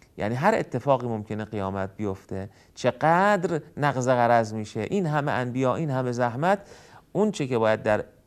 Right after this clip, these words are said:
مؤمن از ایمان قوی و استوار بوده باشه متزلزل می‌شه.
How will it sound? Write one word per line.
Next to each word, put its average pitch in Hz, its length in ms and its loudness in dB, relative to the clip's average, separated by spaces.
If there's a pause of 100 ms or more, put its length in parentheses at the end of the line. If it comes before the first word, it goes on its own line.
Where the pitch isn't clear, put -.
مؤمن 113 420 -2
از 98 260 -4
ایمان 110 400 0
قوی 107 340 -2
و 104 60 0
استوار 104 600 0
بوده 101 240 -4
باشه 101 260 -4
متزلزل 107 720 -2
می‌شه. 95 360 -8